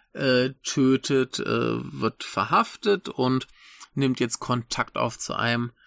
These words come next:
ähm, Studenten, der früher mit ihm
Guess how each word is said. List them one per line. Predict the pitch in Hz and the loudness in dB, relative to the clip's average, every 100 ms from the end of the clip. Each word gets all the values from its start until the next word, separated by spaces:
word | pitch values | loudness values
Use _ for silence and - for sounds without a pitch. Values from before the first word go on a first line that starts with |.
| _ _ _ _ | _ _ _ _
ähm, | - 127 127 120 113 113 127 | -2 2 4 2 0 -2 -4
Studenten, | - 151 127 127 139 123 135 127 | -2 0 2 0 0 -2 0 2
der | 120 117 | 2 2
früher | - - - 147 135 127 | -2 -8 0 4 4 4
mit | 123 120 | 0 -4
ihm | - 135 127 123 | -6 -4 -2 -4